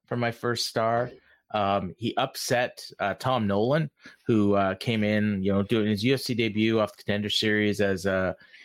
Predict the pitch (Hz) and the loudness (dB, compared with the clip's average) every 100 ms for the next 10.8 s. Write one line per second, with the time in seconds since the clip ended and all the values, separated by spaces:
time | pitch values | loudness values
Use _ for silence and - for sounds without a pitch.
0 | - 104 107 98 147 151 131 123 104 - | -6 -4 -2 0 0 -2 -2 -2 -2 -2
1 | 104 104 110 107 - - - _ - 104 | 0 0 0 -2 -6 -20 -20 _ -2 0
2 | 104 101 104 113 135 139 127 123 - _ | 2 2 2 4 4 2 2 0 -6 _
3 | _ _ 139 151 139 113 120 135 - 139 | _ _ 0 2 2 2 0 0 -4 -2
4 | 127 123 98 - 131 110 107 117 120 131 | -2 -2 -8 -4 0 2 2 2 2 0
5 | 131 127 123 110 101 87 98 95 - - | 0 -4 -2 0 0 -2 -4 -4 -6 0
6 | 110 113 - - - - _ - 113 107 | 2 2 0 -10 -20 -20 _ -6 -2 0
7 | 104 101 95 - 131 135 123 123 123 - | 0 -2 -2 -2 0 0 2 2 0 -8
8 | _ _ - - 101 101 98 92 98 98 | _ _ -20 -4 0 2 0 0 0 0
9 | 95 - - - 139 175 226 175 156 143 | -2 -4 -14 -4 4 4 4 2 2 2
10 | 139 120 92 - _ 120 107 98 | 2 0 -2 -8 _ -2 0 -2